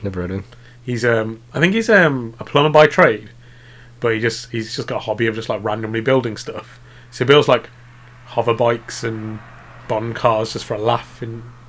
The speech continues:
Speaker 2: and he's now built an underground tunnel that goes from his house to his garage to his underground bunker <laughs> at the back of his garden. And it's just taken him, like, years and years and years 'cause of, like, lockdown. But yeah, it's fun to watch. He's quite a quirky person,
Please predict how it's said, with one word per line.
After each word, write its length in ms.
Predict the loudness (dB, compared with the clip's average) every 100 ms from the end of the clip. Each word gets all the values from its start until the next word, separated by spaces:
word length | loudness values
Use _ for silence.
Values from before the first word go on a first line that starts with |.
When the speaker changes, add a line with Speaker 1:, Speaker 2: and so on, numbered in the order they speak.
| -20 -14
Speaker 2:
and 180 | -10 -6
he's 220 | -6 -2
now 160 | 0 2
built 300 | 2 0 0
an 100 | -6 -4
underground 580 | -2 0 2 2 2 -4
tunnel 320 | -2 -2 -2 -10 -20 -6
that 80 | 0
goes 160 | 2 2
from 80 |
his 100 | 0
house 320 | 6 6 6 0
to 100 | -6
his 80 | 2
garage 420 | 4 4 2 -6 -14 -20 -20 -8
to 120 | -2
his 380 | 2 2 -2 -10 -16 -20 -12
underground 480 | -6 -4 -2 -4 -4
bunker 380 | -4 -4 -2 -2
<laughs> 0 |
at 100 | 2
the 60 |
back 180 | 0 0
of 80 | -2
his 100 | 2
garden. 380 | 4 4 4 0 -12 -16 -18 -20 -18 4
And 80 | 4
it's 100 | 6
just 140 | 4
taken 240 | 4 4 4
him, 80 |
like, 220 | 2 2 0 -2
years 300 | 4 4 4
and 80 | 0
years 240 | 0 0
and 80 | 0
years 400 | 0 0 -8 -12
'cause 160 | -14 -6
of, 60 |
like, 300 | -4 -4 -6 -20 -20 -20 -12 -2
lockdown. 400 | 0 2 0 0 2
But 100 | 6
yeah, 160 | 6
it's 200 | 4 -6
fun 120 | -2 2
to 60 |
watch. 240 | 4 2 0 -2
He's 120 | 2
quite 200 | 8 8
a 40 | 8
quirky 420 | 6 6 6 0
person, 460 | 0 0 0 -4